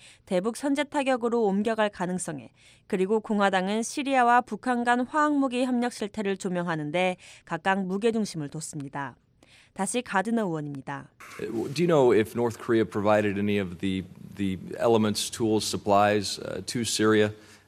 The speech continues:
Speaker 2: that, that could have been a part of the recent gas attack in Syria?
Speaker 1: 시리아 정부의 화학무기 공격에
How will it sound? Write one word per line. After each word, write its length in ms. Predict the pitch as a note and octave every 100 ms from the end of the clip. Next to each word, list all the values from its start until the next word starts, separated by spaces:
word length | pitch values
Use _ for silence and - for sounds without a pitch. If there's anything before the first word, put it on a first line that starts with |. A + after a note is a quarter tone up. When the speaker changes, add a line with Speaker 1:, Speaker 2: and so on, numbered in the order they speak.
| -
Speaker 2:
that, 560 | G2 F#2 C2 - -
that 180 | G#2 E2+
could 180 | - A#2+
have 240 | G2+ F2
been 240 | A2 G#2 G#2
a 40 |
part 340 | F2+ G#2+ G#2 -
of 140 | F#2
the 80 | F#2+
recent 380 | G2 G2 D#2 F2+
gas 280 | G2+ G2+
attack 380 | G2+ - F#2+ - -
in 80 | G2
Syria? 320 | - G2 -
Speaker 1:
시리아 360 | - D4 D4+
정부의 460 | C4+ C#4 B3+ C4 C4+
화학무기 540 | C#4+ D#4 D4+ C#4 C4
공격에 640 | A#3 G#3+ F#3 F3 G3+ A3